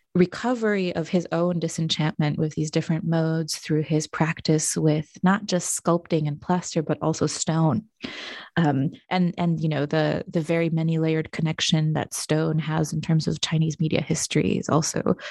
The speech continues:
brought up there. Um, and finally, you finish with, uh, the book's only female artist who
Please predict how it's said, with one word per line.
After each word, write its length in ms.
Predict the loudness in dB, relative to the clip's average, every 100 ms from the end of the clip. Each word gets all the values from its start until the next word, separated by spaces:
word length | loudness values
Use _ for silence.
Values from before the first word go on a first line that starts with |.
| -12 -4
brought 200 | -2 0
up 200 | 0 -2
there. 320 | 0 0 0 -2 -6 -6 -8 _ _ -14 -14 _ -2
Um, 240 | 0 2 0 0
and 180 | 0 0
finally, 480 | -2 0 2 2 2
you 160 | -2 -4
finish 440 | 0 2 2 0
with, 360 | 0 0 -2 -8 -2
uh, 120 | 0
the 120 | 2
book's 240 | 2 2 0
only 340 | 2 2 2
female 400 | 0 0 2 0 0
artist 440 | 2 2 -2 -6 -4
who 240 | 0 0